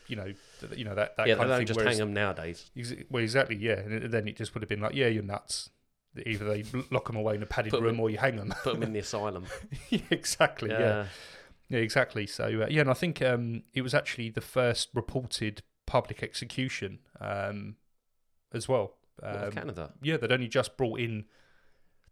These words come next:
Speaker 1: like,
Speaker 2: That's
Speaker 1: capital
Speaker 2: interesting.
Speaker 1: punishment and stuff, and, and this was the f-, I mean, 'cause he, I mean, in fairness, he did admit to, you know, the, the killing, so he was still sound of mind, you know, sort of to an extent, but he
Speaker 2: Mm.
Speaker 1: explained, you know, I guess kind of why, and because of the,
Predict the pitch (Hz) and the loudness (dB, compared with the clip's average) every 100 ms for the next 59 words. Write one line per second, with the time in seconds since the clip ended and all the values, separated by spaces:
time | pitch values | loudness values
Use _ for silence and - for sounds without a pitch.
0 | - 113 95 - 131 135 113 - 131 135 | -8 -4 -2 -2 0 2 0 2 2 2
1 | 113 104 - 107 117 113 120 117 120 - | -2 -4 -4 -4 -4 -2 -2 2 2 2
2 | 113 - - 131 139 135 113 127 135 127 | -2 -4 -6 -2 0 2 0 -2 -2 0
3 | 120 117 151 127 - 110 131 110 107 113 | 0 2 4 4 2 -2 -2 -2 -2 -2
4 | - - 113 98 - _ _ _ _ _ | -4 -6 -4 -4 -6 _ _ _ _ _
5 | _ _ _ _ 117 101 95 - - - | _ _ _ _ -8 -8 -8 -12 -16 -8
6 | 127 110 - - 110 104 110 - 113 104 | -6 -4 -6 -4 -2 -2 -4 -2 -2 0
7 | 120 107 104 110 101 98 92 - - 110 | 0 0 -2 -2 -2 -4 -8 -14 -8 -6
8 | 95 - 107 - _ - 110 95 - - | -6 -8 -10 -12 _ -4 -4 -4 -6 -2
9 | 107 95 101 107 101 87 113 107 101 95 | -2 -2 -4 -2 -4 0 0 0 -2 -10
10 | - - 120 98 98 _ - 104 107 - | -16 -14 -6 -6 -6 _ -10 -8 -8 -4
11 | 117 104 104 117 95 107 110 110 117 107 | -4 -2 4 4 6 2 -2 -4 -4 -4
12 | - 110 104 | -2 0 0